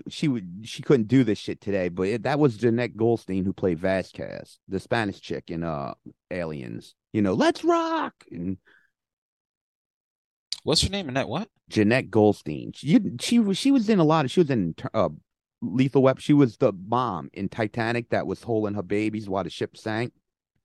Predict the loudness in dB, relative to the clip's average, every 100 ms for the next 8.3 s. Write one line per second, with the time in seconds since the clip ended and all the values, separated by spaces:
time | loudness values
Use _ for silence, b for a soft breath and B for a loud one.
0 | _ _ _ _ -6 -2 0 0 0 0
1 | 2 2 0 0 -6 -8 -6 0 2 2
2 | 4 4 4 2 4 6 4 2 -2 -8
3 | -6 -4 0 0 2 0 0 0 0 0
4 | -2 -4 0 2 4 2 0 -4 -12 -12
5 | -18 -4 4 4 4 2 0 -6 4 6
6 | 6 4 2 2 0 -4 -4 -2 -2 -2
7 | -6 -8 -2 0 0 0 2 4 2 0
8 | -2 -2 -4